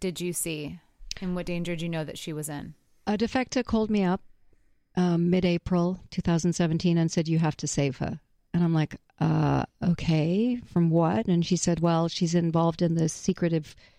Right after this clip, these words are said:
Speaker 2: slave master group that's supposed to be a female leadership program within nexium, but actually it's a recruiting funnel for sex for Keith.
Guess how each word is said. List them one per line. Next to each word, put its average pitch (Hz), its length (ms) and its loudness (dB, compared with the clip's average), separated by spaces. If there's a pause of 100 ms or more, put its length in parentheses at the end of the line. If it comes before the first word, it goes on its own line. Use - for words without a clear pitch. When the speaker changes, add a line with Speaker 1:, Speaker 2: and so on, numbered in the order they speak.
Speaker 2:
slave 160 400 0
master 160 400 2
group 165 440 0 (420)
that's 170 180 0
supposed - 320 -2
to 170 60 2
be 165 120 0
a 156 40 -2
female 160 320 2
leadership 165 520 0 (140)
program 160 380 0
within 170 600 2 (120)
nexium, 226 640 2 (500)
but 175 140 2
actually 165 720 0
it's 175 220 0
a 165 60 2
recruiting 160 480 0
funnel 165 280 0
for 165 140 -2
sex - 380 -2
for 175 120 0
Keith. 185 520 -2